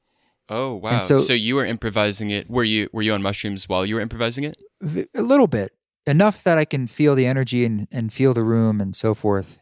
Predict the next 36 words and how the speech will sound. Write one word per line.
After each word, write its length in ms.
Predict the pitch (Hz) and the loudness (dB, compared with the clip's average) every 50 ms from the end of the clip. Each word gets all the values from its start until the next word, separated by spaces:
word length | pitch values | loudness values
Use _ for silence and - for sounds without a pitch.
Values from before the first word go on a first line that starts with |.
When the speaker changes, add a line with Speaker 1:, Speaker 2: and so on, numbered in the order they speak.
| _ _ _ _ _ - - | _ _ _ _ _ -14 -4
Speaker 2:
And 260 | - 139 131 135 - - _ _ _ _ _ _ _ _ _ _ - | 0 0 0 0 -2 -8 _ _ _ _ _ _ _ _ _ _ 0
that's, 260 | - 180 208 - - - | 2 2 2 2 -2 -4
to 160 | - - 170 | -2 0 2
me, 200 | 160 151 147 131 | 2 2 2 2
important. 520 | 123 110 - - 113 104 107 120 175 208 _ _ _ _ _ _ _ _ _ _ _ _ _ _ _ _ - | 0 0 0 2 2 2 2 -2 -6 -6 _ _ _ _ _ _ _ _ _ _ _ _ _ _ _ _ -2
Um, 260 | 147 147 131 123 240 180 | 0 2 2 2 2 0
not 220 | 160 175 196 - | 2 2 2 2
required, 440 | 190 180 - - 135 120 120 131 131 | 0 -4 0 0 2 2 2 2 2
but 100 | 131 127 | 0 0
I 20 | 131 | 0
think 180 | - 147 131 | -2 -4 -2
that's 220 | - 123 120 - - | 0 0 0 0 -2
an 80 | 117 | -2
advantage. 640 | 107 101 98 101 104 101 101 107 123 156 151 - - _ _ _ _ _ - | -2 -2 -2 -2 -2 -2 0 -2 -4 -4 -8 -12 -18 _ _ _ _ _ -2
Artistically, 640 | 117 117 - - 151 143 - - 139 - - 117 107 | -2 -2 0 2 0 0 2 0 -2 -2 0 0 2
like, 280 | 107 104 107 - - | 2 0 0 -2 -2
you're, 120 | 117 117 - | -4 -4 -2
you're 240 | - 127 120 110 104 | 0 2 2 2 2
speaking 600 | 101 - - - - 143 147 - - 123 113 107 | -2 -4 -6 0 2 2 2 2 0 -2 -2 -2
for 220 | - - 120 113 | -2 0 0 0
the, 380 | 104 104 - 107 107 110 107 104 _ _ _ _ _ - | 0 -2 -2 -2 0 0 -2 -4 _ _ _ _ _ -8
the 100 | 110 107 | -6 -2
mushrooms, 540 | 113 143 143 - - 104 98 92 90 - - | 0 0 0 0 -2 -4 -4 -4 -6 -6 -4
I 100 | - 113 | -2 -2
would 100 | 107 101 | 0 0
hope, 240 | 107 98 95 - - | 0 -2 -2 -2 -6
the 120 | 104 - | -4 -2
energy 400 | 123 131 131 120 110 113 107 104 | 0 0 0 0 0 0 0 0
of 180 | 101 98 110 - | 0 -2 -4 -6
that's 320 | 113 107 - _ - - - | -4 -6 -6 _ -14 -8 -2
wanting 260 | 120 117 113 113 107 | 0 2 2 2 0
to 60 | 107 - | -2 -4
come 180 | - 120 104 | -6 -8 -8
through. 380 | - - 143 151 143 110 98 98 | -6 0 2 4 4 4 4 2
But, 180 | - 120 117 - - - - - - - - - - - - _ _ _ _ | 0 -2 -2 -2 -6 -20 -20 -20 -20 -20 -20 -20 -20 -20 -20 _ _ _ _
um, 460 | - 131 127 123 120 117 120 151 - | -4 -2 0 0 0 0 -2 -6 -10